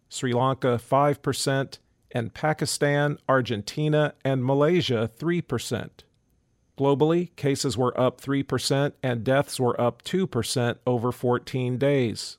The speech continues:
with the seven-day average trending up since June twenty-first.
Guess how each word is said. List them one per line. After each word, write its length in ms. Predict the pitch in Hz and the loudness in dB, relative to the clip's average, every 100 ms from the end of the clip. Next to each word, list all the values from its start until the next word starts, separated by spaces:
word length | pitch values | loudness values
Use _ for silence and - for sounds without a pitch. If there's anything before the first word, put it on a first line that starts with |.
| _ - | _ -6
with 160 | 117 | -4
the 80 | 104 | -2
seven-day 560 | - 127 113 120 120 - | 0 0 2 2 2 0
average 480 | 120 123 123 135 - | 0 2 2 -2 -4
trending 420 | - 131 117 107 - | -4 -2 -2 -4 -2
up 320 | 147 123 - | 2 2 0
since 380 | - 143 147 - | -2 -2 -2 -8
June 360 | - 143 151 156 | -4 -2 -2 -2
twenty-first. 920 | - 123 135 - 135 107 - - | -2 -2 -4 -2 -2 -2 -8 -14